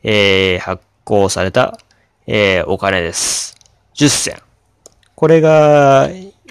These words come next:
ーと、一銭だから、この十倍の価値ですね。十銭だから、そうですね。だからこれが十枚で、え？十枚で一円と、だいたい同じぐらいなんですかね。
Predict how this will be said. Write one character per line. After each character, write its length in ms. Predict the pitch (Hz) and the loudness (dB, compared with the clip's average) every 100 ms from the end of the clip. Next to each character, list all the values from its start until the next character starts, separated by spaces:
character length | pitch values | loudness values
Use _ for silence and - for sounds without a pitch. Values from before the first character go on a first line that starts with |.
| - - 160 123 | -20 -12 -4 -2
ー 40 | |
と、 80 | 117 | -2
一 140 | 120 - | -4 -4
銭 340 | - 90 85 | -2 -4 -4
だ 60 | 82 | -6
か 80 | 87 | -8
ら、 80 | |
こ 100 | - | -6
の 140 | 135 123 | -4 -2
十 260 | 113 151 | 0 2
倍 160 | 147 139 | 4 2
の 100 | 110 | 0
価 80 | 95 | -4
値 80 | - | -10
で 60 | |
す 120 | - | -6
ね。 140 | 117 - _ _ _ _ _ _ _ _ | -6 -8 _ _ _ _ _ _ _ _
十 180 | 120 143 | -6 -4
銭 460 | - - - 87 80 | -4 -6 -6 -6 -8
だ 120 | 78 | -10
か 100 | 62 | -4
ら、 340 | 90 85 - _ _ _ _ _ | -2 -2 -6 _ _ _ _ _
そ 260 | - 123 113 | -12 -6 -6
う 40 | |
で 60 | 98 | -6
す 80 | 101 | -10
ね。 120 | 95 | -6
だ 120 | 131 | -2
か 60 | 123 | 0
ら 100 | 104 | -2
こ 120 | 127 | -2
れ 120 | 151 | 0
が 140 | 160 131 | 0 0
十 480 | 123 208 214 208 | -2 0 0 0
枚 340 | 175 156 151 151 | 0 0 -2 -2
で、 300 | 185 226 - _ _ _ _ _ _ _ _ _ _ _ _ | -2 -4 -10 _ _ _ _ _ _ _ _ _ _ _ _
え？ 240 | - 175 _ _ _ | -10 -10 _ _ _
十 420 | 117 175 220 214 202 | -8 -4 -2 -2 -2
枚 600 | 190 175 170 170 165 156 | -2 0 -2 -2 -4 -2
で 340 | 202 214 254 _ - | -2 -4 -10 _ -14
一 340 | 131 - 147 | -8 -2 2
円 220 | 135 110 | 2 0
と、 400 | - 117 110 - _ _ _ - | -2 -4 -4 -8 _ _ _ -6
だ 80 | 110 | -4
い 60 | |
た 100 | 104 | 0
い 240 | 110 107 - _ - | 0 -2 -10 _ -8
同 220 | 120 117 | -4 -2
じ 120 | 113 | 0
ぐ 60 | 117 | 0
ら 60 | |
い 20 | 95 | -2
な 60 | |
ん 40 | - | -6
で 40 | |
す 80 | - | -14
か 80 | 98 | -8
ね。 300 | 98 92 | -6 -8